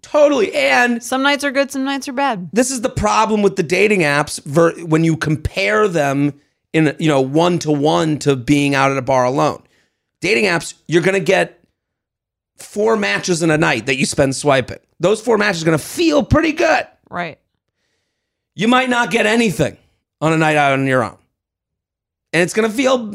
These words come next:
Speaker 1: you're gonna
Speaker 2: But when
Speaker 1: go,
Speaker 2: you do,
Speaker 1: but
Speaker 2: it
Speaker 1: when you
Speaker 2: feels
Speaker 1: do,
Speaker 2: a lot better.
Speaker 1: I think it,
Speaker 2: Yeah.
Speaker 1: the feeling is better than the, the four put together.
Speaker 2: Totally.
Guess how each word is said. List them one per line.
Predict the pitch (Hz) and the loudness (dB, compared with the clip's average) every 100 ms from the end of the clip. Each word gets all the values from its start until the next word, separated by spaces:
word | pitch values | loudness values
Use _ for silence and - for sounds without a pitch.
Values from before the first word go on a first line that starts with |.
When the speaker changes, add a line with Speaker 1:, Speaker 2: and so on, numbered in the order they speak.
| 202 | -4
Speaker 1:
you're | 233 247 | -2 0
gonna | 247 277 | 2 4
Speaker 2:
But | 254 | 4
when | 247 | 2
Speaker 1:
go, | |
Speaker 2:
you | 240 | 2
do, | 208 302 254 185 175 | 2 2 2 0 -2
Speaker 1:
but | 202 | 0
Speaker 2:
it | |
Speaker 1:
when | 220 | 2
you | 240 233 | 2 2
Speaker 2:
feels | 226 | 2
Speaker 1:
do, | 208 | 4
Speaker 2:
a | |
lot | 202 190 | 2 0
better. | 190 170 156 156 _ | -2 -4 -6 -14 _
Speaker 1:
I | 165 196 | -2 0
think | 214 | 2
it, | 196 180 - | 0 -2 -6
Speaker 2:
Yeah. | 190 180 | -6 -2
Speaker 1:
the | 175 | -4
feeling | - 208 196 180 | -2 0 2 0
is | 170 | -2
better | 127 143 175 170 160 | -2 0 2 2 2
than | 156 151 147 | 2 0 0
the, | 143 135 139 | 0 0 -2
the | 147 | -2
four | 135 151 151 139 139 | -2 0 0 0 -2
put | 123 147 127 | -2 -2 -2
together. | 127 113 85 - _ _ | -2 -2 -4 -12 _ _
Speaker 2:
Totally. | - 208 185 160 170 | -2 -2 -2 -6 -14